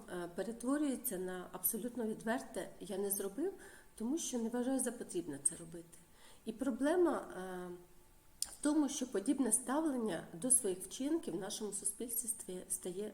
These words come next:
нормою. Учні досить легко дають обіцянки, знаючи наперед, що в принципі не будуть нічого робити. І причиною найчастіше є те, що ми, дорослі, батьки, вчителі,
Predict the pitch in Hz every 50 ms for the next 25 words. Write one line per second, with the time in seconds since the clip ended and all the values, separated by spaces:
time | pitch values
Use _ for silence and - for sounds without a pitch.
0 | - - 190 190 185 170 165 165 170 165 - - - - - - - - - -
1 | - - 349 415 427 - 381 311 226 269 294 - 247 220 254 277 269 269 - 254
2 | 190 214 214 214 214 - 175 180 214 214 - 269 269 294 311 285 - 180 175 208
3 | 220 220 202 196 - 214 202 190 185 - 208 202 233 - - - - 185 165 165
4 | - - 220 247 240 226 226 - - - - - 175 170 170 196 202 202 - -
5 | 208 175 170 - - 170 175 180 175 - 165 165 165 160 - - - - - -
6 | - - - - - - - - - 220 226 - - 240 240 - - 359 427 440
7 | 403 320 254 233 226 - 208 202 - - 220 226 - - 226 226 233 233 - 330
8 | 349 370 - - - 247 240 247 269 240 - - 214 214 247 320 381 - - 240
9 | 220 - 247 277 - - - - 240 240 240 226 - - 262 269 - - 240 226
10 | 262 302 359 392